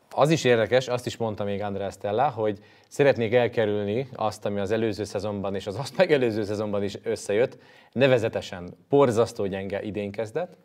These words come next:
kapaszkodnak a többiek után, és aztán egy olyan szintű feltámadás, aminek csak ha a fele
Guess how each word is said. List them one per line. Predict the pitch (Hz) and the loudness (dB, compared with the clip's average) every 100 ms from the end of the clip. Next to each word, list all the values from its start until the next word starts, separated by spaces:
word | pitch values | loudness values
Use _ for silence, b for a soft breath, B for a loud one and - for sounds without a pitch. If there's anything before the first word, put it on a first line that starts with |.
| b b b | b b b
kapaszkodnak | - 131 120 - 107 104 101 | -2 0 0 0 -4 -4 -6
a | |
többiek | - 98 98 90 | -4 -4 -4 -4
után, | 135 180 180 | -4 -2 -2
és | |
aztán | 165 160 175 | -2 -2 0
egy | 175 | 2
olyan | 147 113 | 2 0
szintű | 123 101 | -4 -6
feltámadás, | 110 120 104 104 92 92 113 170 - B B B B | 0 0 2 -2 -6 0 2 2 -2 B B B B
aminek | 120 143 151 147 | 0 2 2 -2
csak | - 147 | -8 -2
ha | 156 | 0
a | 147 | 0
fele | - 262 151 92 | 0 2 2 0